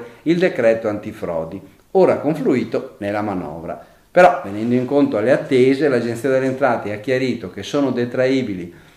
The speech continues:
le spese sostenute nel duemilaventuno per attestazioni, asseverazioni e visti, e la detrazione avviene con aliquota pari a quella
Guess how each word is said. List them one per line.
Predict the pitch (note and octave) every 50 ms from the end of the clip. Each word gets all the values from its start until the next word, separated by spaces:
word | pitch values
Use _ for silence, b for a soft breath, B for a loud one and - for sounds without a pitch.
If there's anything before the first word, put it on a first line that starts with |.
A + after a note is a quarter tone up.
| B B
le | - A2 B2
spese | B2 - - D#3 D#3 C3+ B2 A2
sostenute | - - A2+ A2 - A#2+ A#2 B2+ C3+ C#3+ C#3 - G2 F2+
nel | F#2+ G#2 B2 C3+ C#3+ C#3+ A#2+
duemilaventuno | A2 G#2+ G#2 G#2+ A2 G#2+ G#2+ B2 D3+ E3+ F3+ E3 - A3 A3+ A#3+ A#3 G#3
per | - F3 D3+
attestazioni, | C#3+ C#3+ - D3+ C#3+ D3 - C#3 C3+ - D#3 D#3 D3 B2+
asseverazioni | A2 - - A2 G#2 G#2+ G#2 A2 A2 A2 - C#3+ C#3 C3 A2+ G#2+ A2+ B2+
e | C#3+
visti, | C3+ B2+ A#2 A2+ A2 - - - - A3 C4+ C4+ B B B B B B B
e | - A2 A#2+ C3
la | B2+ B2 B2
detrazione | B2+ C3+ C3 C3 C3 C#3 C3+ C3+ - E3 E3+ D#3+ C#3+ B2 A2+
avviene | A2 G#2+ G#2 A2+ B2 C#3 D3+ D#3 D#3 D3 C3+ A#2+ G#2+ G2+ G2+
con | G2+ A2 G#2+ A2
aliquota | A2 A#2+ C#3+ D3 C#3+ - - - D3 D3+
pari | D3+ - E3 C#3+ C#3+ D3+ F3 A3 A#3
a | G#3+
quella | A3 - F#3 D#3+ C#3+